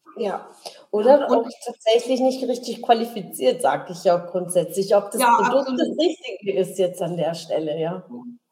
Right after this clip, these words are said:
Speaker 2: Ja. Und das stört mich heute auch wahnsinnig in dieser ganzen Welt da draußen, äh, denn die hat sich ja wirklich verändert, dass es halt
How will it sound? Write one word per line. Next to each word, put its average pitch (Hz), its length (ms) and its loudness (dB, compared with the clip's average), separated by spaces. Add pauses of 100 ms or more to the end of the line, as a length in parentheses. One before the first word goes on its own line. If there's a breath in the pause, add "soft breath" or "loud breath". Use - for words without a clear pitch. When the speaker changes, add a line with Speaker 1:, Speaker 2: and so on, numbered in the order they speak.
Speaker 2:
Ja. - 340 -14 (800 loud breath)
Und 247 120 2
das 269 180 4
stört 247 300 -2
mich 330 220 -2
heute 269 840 -2
auch 247 600 -2
wahnsinnig 254 1000 -2
in 240 240 -2
dieser 220 840 -6
ganzen 226 600 -8
Welt 233 520 -4
da 233 140 -8
draußen, 247 1040 -6
äh, 220 120 -12
denn 220 240 -8
die 233 180 -6
hat 226 140 -8
sich 233 160 -12
ja 220 140 -8
wirklich 233 340 -8
verändert, 226 640 -6 (600 loud breath)
dass 240 240 -6
es 240 200 -4
halt 226 340 -6